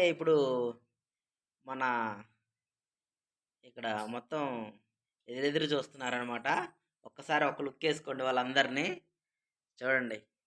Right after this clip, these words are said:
ఎలా ఉన్నారు చూడండి. సంవత్సరం నుంచి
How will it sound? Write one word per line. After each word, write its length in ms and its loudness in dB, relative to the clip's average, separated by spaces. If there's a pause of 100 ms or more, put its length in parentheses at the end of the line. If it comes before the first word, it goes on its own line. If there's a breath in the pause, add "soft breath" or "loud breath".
(560)
ఎలా 200 8 (100)
ఉన్నారు 300 0
చూడండి. 340 -6 (2250)
సంవత్సరం 460 -4
నుంచి 200 -6